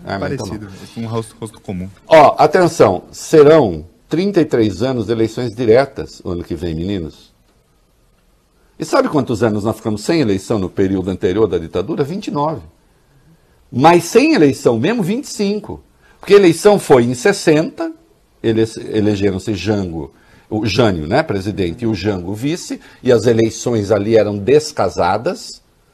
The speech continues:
Speaker 1: Você poderia eleger, que, que é uma maluquice, né? Você pode eleger um presidente de um partido, como aconteceu, você elege um presidente conservador e um vice progressista, né?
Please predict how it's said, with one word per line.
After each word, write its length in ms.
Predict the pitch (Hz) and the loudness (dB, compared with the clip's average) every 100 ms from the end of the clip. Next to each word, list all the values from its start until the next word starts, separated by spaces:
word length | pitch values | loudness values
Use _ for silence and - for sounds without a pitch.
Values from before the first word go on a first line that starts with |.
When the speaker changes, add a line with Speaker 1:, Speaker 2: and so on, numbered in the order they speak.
| _ _ _ _ _ | _ _ _ _ _
Speaker 1:
Você 260 | 98 101 110 | -6 -4 -2
poderia 400 | - 101 104 104 | -2 2 4 4
eleger, 420 | 104 98 107 101 | 2 0 -2 -4
que, 140 | 90 | -6
que 160 | 80 - | -8 -6
é 20 | |
uma 140 | 143 101 | -4 -6
maluquice, 480 | 82 80 80 - | -8 -8 -10 -10
né? 80 | 82 | -8
Você 260 | 82 92 104 | -8 -8 -6
pode 240 | - 98 | -4 -2
eleger 240 | 95 95 98 | -2 -2 -2
um 40 | |
presidente 580 | 95 92 85 90 95 90 | -4 -4 -4 -6 -6 -8
de 60 | |
um 20 | 85 | -4
partido, 300 | 101 - 120 | -4 -4 -2
como 180 | 143 | -2
aconteceu, 600 | - 117 98 - 139 107 - - - | 0 -4 -4 -2 0 0 -4 -18 -20
você 140 | - 107 | -2 4
elege 280 | 110 113 | 6 4
um 80 | 113 | 2
presidente 520 | 104 110 104 104 117 | 0 0 0 -2 -2
conservador 680 | - 113 127 101 101 98 117 | -4 -2 0 0 0 0 0
e 60 | 147 | 0
um 140 | 151 | -2
vice 520 | 101 123 143 - 147 - _ _ | -2 -4 -4 -8 -10 -12 _ _
progressista, 720 | - 131 135 131 - 82 - _ _ _ _ _ _ _ _ _ _ - | -4 0 0 0 -4 -10 -12 _ _ _ _ _ _ _ _ _ _ -14
né? 260 | 82 110 | -8 -6